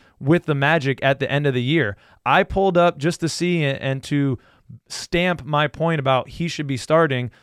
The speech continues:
the lineups with the starters with Gary Harris and the lineups with the starters with Jalen Suggs.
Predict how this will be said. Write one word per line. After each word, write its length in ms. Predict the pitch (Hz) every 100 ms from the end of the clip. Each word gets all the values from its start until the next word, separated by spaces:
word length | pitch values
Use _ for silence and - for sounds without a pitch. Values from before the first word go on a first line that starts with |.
| _
the 80 | 139
lineups 500 | 135 151 156 151 -
with 120 | 143
the 80 | 139
starters 420 | - 143 143 123
with 140 | 123
Gary 240 | 107 123 120
Harris 420 | 135 175 185 - - - -
and 160 | 139
the 60 | 131
lineups 440 | 131 143 139 -
with 140 | 135 127
the 60 |
starters 440 | - 143 135 135 120
with 160 | 123
Jalen 360 | 123 139 123 117
Suggs. 420 | 180 175 131